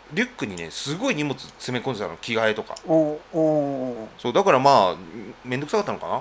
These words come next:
Speaker 1: わかんないけど。
Speaker 2: あ、なるほどね。あまり奥の方までゴソゴソしなかったの。
Speaker 1: うん。で、まあ、そこ通りまして。で、
Speaker 2: うん。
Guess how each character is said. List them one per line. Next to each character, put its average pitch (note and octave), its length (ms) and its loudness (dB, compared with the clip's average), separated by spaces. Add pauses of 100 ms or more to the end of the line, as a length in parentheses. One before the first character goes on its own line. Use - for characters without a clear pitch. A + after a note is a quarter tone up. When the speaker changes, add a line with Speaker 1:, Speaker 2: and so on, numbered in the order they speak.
(120)
Speaker 1:
わ A2 100 -4
か B2 60 2
ん - 20 -4
な G#2 80 -2
い - 20 -6
け F2 80 -8
ど。 - 160 -14
Speaker 2:
あ、 E3 120 6
な E3+ 80 6
る E3+ 60 4
ほ E3 60 0
ど G#3 80 0
ね。 A#3 100 -4
あ G3+ 80 0
ま F#3+ 80 2
り F#3 60 4
奥 F3+ 180 -2
の G3 80 6
方 G3 60 4
ま D#3+ 100 -2
で D3 60 -6
ゴ D#3 120 -2
ソ D#3+ 80 -6
ゴ D3 80 -4
ソ C3+ 60 -14
し - 80 -12
な D#3+ 60 -2
か C3+ 60 -6
っ - 40 -8 (160)
た - 40 -10
の。 F2+ 280 -6 (200)
Speaker 1:
う - 20 -16
ん。 C3 40 -14
で、 D#3 120 -2 (720)
ま D3 160 0
あ、 G#2 40 2
そ G2 60 -4
こ G2 80 -8
通 G2 280 -2
り F#2+ 60 -8
ま F2+ 140 -8
し - 100 -10
て。 F2 200 -14 (240)
で、 A3+ 240 0 (220)
Speaker 2:
う D#3+ 60 -6
ん。 C3+ 140 -4